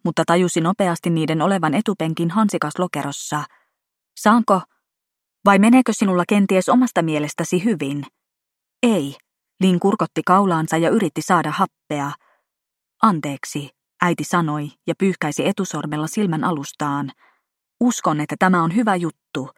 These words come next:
Koulusta on sinulle apua." "Kuinka monta kertaa se pitää sanoa?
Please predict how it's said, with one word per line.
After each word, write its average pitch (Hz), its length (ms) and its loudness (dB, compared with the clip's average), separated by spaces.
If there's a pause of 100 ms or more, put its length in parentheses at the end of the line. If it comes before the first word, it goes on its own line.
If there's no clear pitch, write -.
(160)
Koulusta 233 440 4
on 226 140 4
sinulle 151 360 -2
apua." 143 500 -4 (880)
"Kuinka 277 260 8
monta 214 240 2
kertaa 151 360 -2
se 175 140 -4
pitää 196 280 2
sanoa? 156 460 0